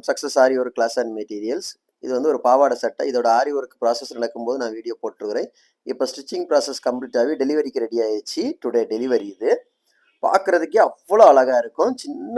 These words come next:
ஒரு சட்டை தான், சின்ன ஒரு பாப்பாக்கு உள்ளது. So, ரெண்டு யானை சென்டர்ல நிக்கிற மாதிரி, சென்டர்ல ஒரு பாச்சு, அப்புறம் வந்து பாட்டன், அப்புறம் வந்து நெக் பேட்டர்ன் தான். சிம்பிளா கேட்டாங்க, ஃபுல்லாவே புட்டாஸ் ஒர்க் பண்ணியிருக்கிறோம்.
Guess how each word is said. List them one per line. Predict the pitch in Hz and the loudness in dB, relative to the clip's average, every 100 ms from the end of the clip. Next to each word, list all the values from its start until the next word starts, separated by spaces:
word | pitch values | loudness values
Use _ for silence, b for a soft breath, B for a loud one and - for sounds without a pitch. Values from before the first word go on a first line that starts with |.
| 208 | 4
ஒரு | 143 127 113 | 2 0 -6
சட்டை | - 117 110 | -2 -2 0
தான், | 143 294 - - | -2 -4 -12 -10
சின்ன | 123 120 | -4 -2
ஒரு | 113 113 | 0 -2
பாப்பாக்கு | 113 120 113 107 | 2 0 0 -4
உள்ளது. | 101 139 277 - _ _ _ - | -2 0 0 -4 _ _ _ 4
So, | 156 | 4
ரெண்டு | 143 139 135 | 4 2 4
யானை | 151 170 147 | 4 2 -2
சென்டர்ல | 127 131 123 | -4 -6 -8
நிக்கிற | 120 131 123 120 | -4 -4 0 0
மாதிரி, | 160 - | -2 -4
சென்டர்ல | 123 123 113 | -6 -4 -4
ஒரு | - | -2
பாச்சு, | 110 110 - 175 | -2 -2 -2 -2
அப்புறம் | - 110 | 0 -4
வந்து | 127 156 110 | -6 -2 -2
பாட்டன், | 107 - 202 - _ _ _ - | 0 -2 -4 -8 _ _ _ -6
அப்புறம் | 147 170 | 0 2
வந்து | 165 165 | 2 0
நெக் | 156 - | 0 4
பேட்டர்ன் | 151 - 127 120 | 4 4 -2 0
தான். | 123 - _ _ _ _ 160 | -2 -4 _ _ _ _ -6
சிம்பிளா | 143 143 131 | 2 2 2
கேட்டாங்க, | 127 175 - | -2 -2 -2
ஃபுல்லாவே | 147 143 196 - | 2 4 2 -2
புட்டாஸ் | 127 151 139 | 0 0 0
ஒர்க் | 117 - | -4 -4
பண்ணியிருக்கிறோம். | 110 110 117 175 | -4 -4 -4 -6